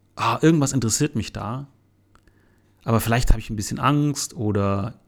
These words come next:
mein Kopf hat so ein paar Fragen“, dann erkenn einfach an, dass es einen Teil in dir gibt, der noch nicht sicher ist und der darf da sein und ich will den nicht überzeugen. Früher hat man im Sales, das gibt's heute immer noch, ich halte da gar nichts von,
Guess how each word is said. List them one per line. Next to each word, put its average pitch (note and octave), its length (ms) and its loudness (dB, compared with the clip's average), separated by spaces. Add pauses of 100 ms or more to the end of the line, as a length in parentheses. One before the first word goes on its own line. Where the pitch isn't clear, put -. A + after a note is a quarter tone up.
mein G#2+ 160 -4
Kopf - 520 -6
hat - 200 -6
so A#2+ 100 -6
ein A2+ 40 -10
paar A#2 140 -2
Fragen“, A2 640 -2 (2000)
dann C3+ 280 2 (120)
erkenn D#3 320 4
einfach C#3+ 340 -2
an, D3 180 4
dass C#3+ 120 4
es B2+ 160 -2
einen A#2+ 100 -2
Teil B2+ 240 0
in D3+ 40 0
dir C#3+ 120 2
gibt, C#3 240 -4
der B2 100 2
noch B2 100 0
nicht B2 160 -4
sicher - 260 -4
ist - 520 -2 (640)
und A#2 160 4
der B2 60 10
darf A#2+ 180 4
da C#3 260 6
sein B2 540 0 (840)
und B2+ 80 0
ich - 380 -2
will A#2+ 160 8
den A#2+ 120 8
nicht D3 140 4
überzeugen. G#2+ 640 0
Früher B2+ 320 4
hat A#2 140 0
man A2 260 2
im G#2 220 0
Sales, A2 440 2
das - 100 -8
gibt's - 180 -10
heute G#2 180 -6
immer C#3 160 6
noch, C3 220 2
ich - 100 -6
halte G#2+ 120 -2
da G2 60 -6
gar G#2+ 220 2
nichts C3+ 220 0
von, A#2+ 260 0